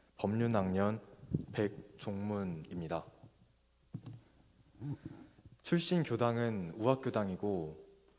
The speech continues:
추천 교무님은 구타원 전종은 교무님입니다. 학교에 들어간 지도 어느덧 한 달 정도 됐습니다.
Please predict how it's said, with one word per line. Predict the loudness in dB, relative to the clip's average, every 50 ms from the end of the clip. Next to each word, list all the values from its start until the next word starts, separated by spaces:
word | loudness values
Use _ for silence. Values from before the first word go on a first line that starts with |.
| _ _ _ _ _ _ _ _ _ _
추천 | -8 -6 -6 0 4 6 6 6 4
교무님은 | 2 2 0 0 2 2 2 2 2 2 0 -2 -4 -10 -18 -20 -20 -18
구타원 | -16 -14 -12 -4 2 4 6 6 8 6 6 4 2 -2 -6 -10 -14 -18 -20 -20 -20 -18 _
전종은 | 0 2 4 4 4 4 2 0 -2 -4 -4 -2 -2 0 2 2 2 0 0 -2 -4
교무님입니다. | -4 -4 -2 -2 -2 -2 -2 -4 -6 -6 -8 -6 -6 -6 -6 -8 -12 -20 -20 -20 _ _ _ _ _ _ _ _ _ _ _ _ _ _ _ _ _ _ _ _ _ _ _ _ _ _ _ _ _ _ _ _ _ _ _ _ _ _ _ _ _ _ _ _ _ _ _ _ _ _ _ _ _ _ _
학교에 | 2 2 4 8 10 10 10 10
들어간 | 10 8 8 8 8 6 4
지도 | 2 0 0 2 2 2 0 -2 -8 -16 -20 -20 -20 -20 _ _ _ _ _ _
어느덧 | -4 -2 0 2 4 4 4 4 2 -2 -10 -18 -20 -20 -20 -20 -20 _ _ _ _ _
한 | 2 4 6 8
달 | 8 8
정도 | 8 6 2 2 0 0 0 -2 -2 -6 -12 -12 -10
됐습니다. | -8 -8 -6 -4 -4 -2 0 0 0 -2